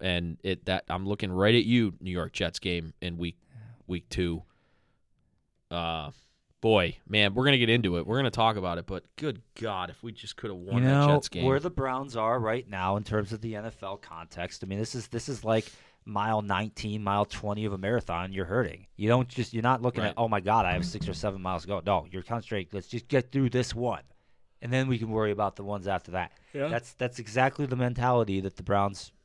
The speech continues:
Speaker 2: have to have. That's, you know, they step up. That's doing their job. They did their job today. It was unconventional, obviously,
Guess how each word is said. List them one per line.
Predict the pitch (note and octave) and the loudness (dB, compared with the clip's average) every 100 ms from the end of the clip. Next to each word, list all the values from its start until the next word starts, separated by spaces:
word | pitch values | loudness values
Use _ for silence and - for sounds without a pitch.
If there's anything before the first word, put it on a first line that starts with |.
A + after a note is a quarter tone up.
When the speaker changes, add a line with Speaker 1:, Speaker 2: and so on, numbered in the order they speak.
| - | -10
Speaker 2:
have | G2 A2 - | 0 0 0
to | |
have. | A#2 F2 F2 G#2+ | -2 0 0 0
That's, | G#2 - - | -6 -6 -12
you | G#2+ | -4
know, | G2+ | -4
they | G#2 | -4
step | G#2 - A2 | -6 -2 0
up. | A#2+ - - | 0 -4 -6
That's | - D#3+ | 0 0
doing | - G3+ | 6 6
their | G#3+ | 6
job. | F#3 A3 F2 E2 _ | 8 8 6 2 _
They | G#2 | -2
did | G#2+ B2+ | 0 2
their | D#3 | 2
job | D3 E3+ D#3+ | 4 2 2
today. | A2 F2+ E2+ D#2 | -2 -6 -4 -4
It | G#2 | -6
was | G#2 | -4
unconventional, | G#2 A2 G#2+ G2 A2+ - G2+ G#2+ D3+ - | -4 -6 -6 0 0 0 -4 -4 -4 -2
obviously, | A2 F#2+ G2 F2+ - F#2 G2 | 2 2 0 -6 -6 -8 -6